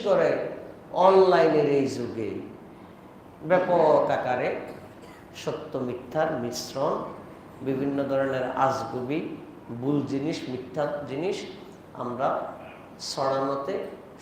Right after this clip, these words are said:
সংযুক্ত থাকি, থাকি কি না? হ্যাঁ, শুধু কি বেনামাজিরা থাকে নাকি নামাজিরাও থাকে? নামাজিরাও থাকে।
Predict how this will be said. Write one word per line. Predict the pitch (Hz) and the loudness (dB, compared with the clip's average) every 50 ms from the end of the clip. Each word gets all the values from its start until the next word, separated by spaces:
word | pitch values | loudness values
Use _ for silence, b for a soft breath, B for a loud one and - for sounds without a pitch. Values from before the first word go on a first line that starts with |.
| - | -12
সংযুক্ত | - 131 127 127 120 117 131 - - - - 120 120 123 - | -10 -8 -6 -8 -8 -8 -8 -10 -10 -12 -12 -12 -12 -10 -8
থাকি, | 123 117 - - 123 107 110 - - - - - - - - - - - - - - - - - | -8 -8 -6 -8 -8 -10 -10 -12 -16 -18 -18 -20 -20 -20 -20 -20 -20 -20 -20 -20 -20 -20 -10 -6
থাকি | 135 135 - 156 143 - | -4 -4 -4 -4 -6 -8
কি | - | -8
না? | - - - - - - 170 156 - - - - 135 139 131 - - - - - - - - | -10 -10 -10 -12 -14 -14 -16 -16 -18 -18 -18 -16 -16 -16 -16 -16 -18 -20 -20 -20 -20 -14 -10
হ্যাঁ, | 120 143 - - - - - - - - - - - - - - - - - - - - - - - | -8 -8 -8 -10 -12 -14 -16 -18 -20 -20 -20 -20 -20 -20 -20 -20 -20 -20 -20 -20 -20 -20 -20 -14 -10
শুধু | 160 147 151 165 156 | -8 -6 -4 -4 -4
কি | 175 | -4
বেনামাজিরা | 165 151 156 151 151 147 147 160 160 156 175 170 170 160 | -2 -2 0 0 2 2 2 2 0 0 0 0 0 0
থাকে | 165 165 147 143 143 | 0 0 0 0 0
নাকি | 139 135 131 135 135 | -2 -2 -2 -4 -4
নামাজিরাও | 135 135 131 131 135 131 131 139 131 127 123 | -4 -4 -4 -4 -4 -4 -4 -4 -4 -4 -4
থাকে? | 120 120 113 - 143 | -6 -6 -8 -8 -8
নামাজিরাও | 147 143 143 147 143 139 135 123 - 110 - - 98 - - - - 120 123 120 110 110 107 107 110 107 110 110 107 - - | -8 -8 -8 -8 -8 -8 -8 -8 -8 -10 -12 -12 -12 -12 -12 -14 -14 -12 -12 -10 -10 -10 -10 -10 -12 -12 -12 -12 -14 -14 -16
থাকে। | - - - | -18 -18 -20